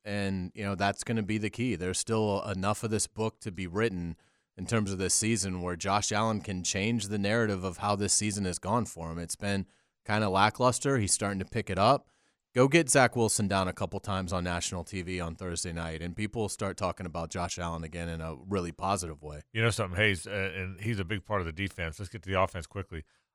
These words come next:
Speaker 2: I like the fact that they're using Jamal Agnew is more than a returner. He's explosive.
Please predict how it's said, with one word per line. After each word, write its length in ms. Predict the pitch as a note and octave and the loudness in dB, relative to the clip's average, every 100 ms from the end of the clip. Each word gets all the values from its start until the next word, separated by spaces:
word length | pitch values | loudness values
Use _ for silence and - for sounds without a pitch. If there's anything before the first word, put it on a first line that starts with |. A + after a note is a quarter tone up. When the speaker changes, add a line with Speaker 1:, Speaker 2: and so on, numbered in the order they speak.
| _ A2 | _ 6
Speaker 2:
I 160 | F3+ | 8
like 340 | D3 A2 C3 - | 8 6 4 0
the 100 | G2 | -4
fact 340 | G2+ F2 - | 2 2 2
that 120 | D#2 | -8
they're 160 | E2+ D#2+ | -2 -2
using 380 | E2 E2+ F2 D#2 | -2 -4 -6 -6
Jamal 340 | E2 E2 D#2 | -4 -2 0
Agnew 400 | E2 E2 D2 C#2+ - _ _ _ _ _ _ _ _ _ | -2 -2 -6 -8 -14 _ _ _ _ _ _ _ _ _
is 140 | G2 | -8
more 180 | F#2 F2 | -4 -2
than 140 | E2 | -2
a 20 | D2+ | -6
returner. 420 | - E2 C#2+ C2 _ _ _ - | -8 -8 -8 -14 _ _ _ -4
He's 140 | C#3 | -2
explosive. 540 | B2 - G2 G2+ - | -2 -4 -2 -2 -4